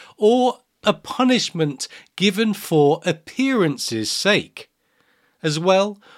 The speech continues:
one of Doran's favourite youngsters at the Water Gardens is noted to be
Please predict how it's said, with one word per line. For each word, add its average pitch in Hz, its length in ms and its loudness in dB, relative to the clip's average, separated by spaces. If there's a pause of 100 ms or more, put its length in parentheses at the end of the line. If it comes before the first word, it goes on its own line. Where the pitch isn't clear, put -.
(120)
one 233 220 6
of 190 200 2
Doran's 202 580 4 (200)
favourite 254 480 2
youngsters 175 720 0
at 180 100 0
the 185 80 -4
Water 190 420 -2
Gardens 120 680 -2 (180)
is 156 240 -6
noted 160 540 0 (180)
to 175 100 0
be 135 360 -2